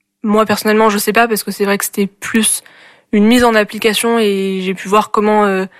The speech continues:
ce qu'on m'a appris en cours se mettait en place réellement, euh, au sein du Parlement européen.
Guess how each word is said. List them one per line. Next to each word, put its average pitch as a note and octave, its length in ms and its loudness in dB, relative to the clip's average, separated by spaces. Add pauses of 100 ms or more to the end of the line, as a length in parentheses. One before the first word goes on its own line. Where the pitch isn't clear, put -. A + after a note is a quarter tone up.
(160)
ce - 100 -6
qu'on G3+ 100 -4
m'a F#3+ 140 2
appris G3 260 0
en G#3+ 140 2
cours - 400 -6 (100)
se - 180 -4
mettait G3 240 2
en G3 120 2
place G#3 280 0
réellement, G#3 560 2
euh, F#3 220 -2 (320)
au G3+ 80 -4
sein G3 160 0
du F#3+ 140 0
Parlement G3 380 2
européen. G#3 500 0